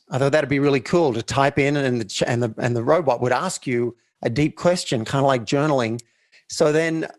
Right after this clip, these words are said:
I'm doing another Udemy course on Google Dialogflow. And then I got excited about podcasting and podcast marketing. And I'm like,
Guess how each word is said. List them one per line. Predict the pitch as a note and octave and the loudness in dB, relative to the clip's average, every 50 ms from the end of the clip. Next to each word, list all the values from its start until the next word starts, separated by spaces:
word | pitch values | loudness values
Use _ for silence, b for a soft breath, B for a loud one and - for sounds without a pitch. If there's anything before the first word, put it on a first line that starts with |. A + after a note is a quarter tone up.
| _ _ - | _ _ 0
I'm | D#3+ C#3+ C#3 A#2+ | 0 0 2 2
doing | B2+ C#3+ C#3+ C#3+ C3+ | 2 2 4 4 4
another | C3+ C#3 E3 F#3 F#3 | 4 4 4 2 2
Udemy | D#3+ D3 D3 C3 B2+ C#3 C3 C3 C3 - | 2 0 0 2 2 0 0 0 -2 -2
course | - - C3+ B2 C#3 - - | 0 0 2 2 2 2 0
on | C3+ B2 B2+ B2 A#2+ A2+ - - | 0 0 0 0 -2 -4 -6 -6
Google | B2 C#3 C3+ B2+ B2+ B2+ A2+ | -2 0 2 2 2 2 2
Dialogflow. | A2+ C#3+ C3+ C#3+ C#3+ C3 A#2+ A2+ A#2 G#2+ F#2+ - - B2+ G#2 G#2 - - - C#3 - b b b b b b b b b b b b | 2 2 2 4 4 4 2 2 0 0 -4 -2 0 2 2 2 0 0 -4 -10 -12 b b b b b b b b b b b b
And | - D3 C#3+ C#3+ | 0 2 4 4
then | D#3+ E3+ F3 F3+ F3 E3 D#3+ - | 4 4 4 2 -2 -4 -4 -2
I | - C#3+ | -2 0
got | B2+ D#3+ E3+ | 2 2 0
excited | E3+ D3+ - - D#3+ D3 D3+ C#3+ C#3+ | 0 -2 -2 0 0 2 2 0 0
about | C3+ B2+ B2+ C#3 C3 B2 B2 A#2+ - - | -2 0 0 2 2 2 2 0 -4 -6
podcasting | - - D3+ D3+ C#3 - - C#3+ B2 A2 A2 - - B2+ A2+ A#2 B2 B2 _ _ _ _ _ _ _ _ _ _ _ - - B2 | -4 -2 -2 -2 -2 -2 0 0 0 -2 -4 -6 -4 -4 -4 -4 -6 -8 _ _ _ _ _ _ _ _ _ _ _ -20 -10 -4
and | - D#3+ C#3 B2+ B2 - | 0 0 0 0 0 0
podcast | - D#3+ D3 B2+ - C#3+ C#3 C3 B2 - | 0 0 0 0 2 2 2 2 2 0
marketing. | - B2+ B2+ B2+ C3 B2+ - G#2+ A2+ A2 A2 | 0 0 2 2 2 0 -2 -2 -2 -2 -2
And | G#2+ A2+ | -2 -2
I'm | A#2 | -2
like, | A#2 A#2+ B2 A#2+ - - | 0 0 0 0 -2 -6